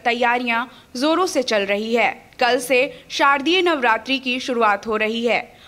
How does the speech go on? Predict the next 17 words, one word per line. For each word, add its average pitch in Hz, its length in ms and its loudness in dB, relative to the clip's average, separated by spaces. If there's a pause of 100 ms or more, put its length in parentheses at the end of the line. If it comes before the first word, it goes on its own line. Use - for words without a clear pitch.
(160)
और 254 200 4
दिल्ली 294 360 2
के 311 220 0
मिनी 233 260 0
बंगाल 226 460 0
के 262 160 -6
तौर 247 280 2
पर 233 240 -2 (360)
प्रसिद्ध 277 400 0
सीआर 214 360 0
पार्क 233 400 0
में 226 320 -2
भव्य 277 320 0
पंडाल 240 460 0
बनाने 220 440 -2
की 240 160 -10
तैयारी 202 560 -2